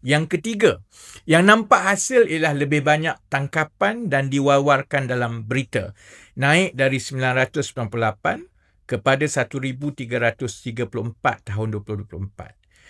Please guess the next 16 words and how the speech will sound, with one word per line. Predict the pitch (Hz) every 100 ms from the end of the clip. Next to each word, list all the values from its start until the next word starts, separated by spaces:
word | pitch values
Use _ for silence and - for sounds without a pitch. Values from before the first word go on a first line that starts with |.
| - _ _ -
Keempat, | 196 240 - 165 185 _ -
tetapi | - 170 - 233 175
yang | 156
sebenarnya | - 160 165 165 165 151
dituduh | 151 208 220 220 311 -
selepas | - 143 - 151 127
disiasat | 135 - 143 170 - 208 -
dan | 131 127
ditangkap | 135 139 151 165 156
ini | 156 160
lebih | 151 135 131
rendah. | 117 110 95 -
Empat | 113 101 92
ratus | 120 - 135 -
lapan | 110 117 107
puluh | 117 113 247